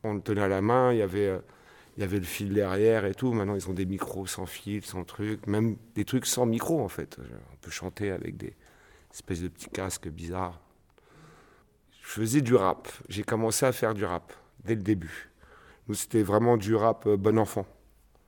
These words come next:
Euh, par exemple, on avait fait des personnages d'animaux. Moi, j'étais l'ourson,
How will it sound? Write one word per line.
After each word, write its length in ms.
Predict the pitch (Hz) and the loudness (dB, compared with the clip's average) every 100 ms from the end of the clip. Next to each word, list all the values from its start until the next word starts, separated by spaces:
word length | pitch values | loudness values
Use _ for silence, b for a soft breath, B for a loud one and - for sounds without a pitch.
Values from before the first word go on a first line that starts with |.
| b b b b b b b _ - | b b b b b b b _ -8
Euh, 420 | 76 67 82 78 | -4 -4 -4 -8
par 240 | - 87 | -6 -4
exemple, 580 | 101 95 98 113 117 - | -2 -2 2 2 0 -2
on 200 | 98 101 | -4 -2
avait 160 | 101 98 | -2 -2
fait 220 | - 110 | -2 0
des 100 | 107 | 0
personnages 560 | 107 - 104 110 104 | 0 -2 -2 -2 -2
d'animaux. 440 | 95 101 113 113 113 - _ _ _ b b b b b b - | -2 0 0 0 -2 -14 _ _ _ b b b b b b -8
Moi, 120 | 95 | -6
j'étais 420 | 85 92 107 101 | -4 -4 0 0
l'ourson, 720 | 98 104 - 117 110 110 110 | 0 -4 -4 -2 0 -2 -4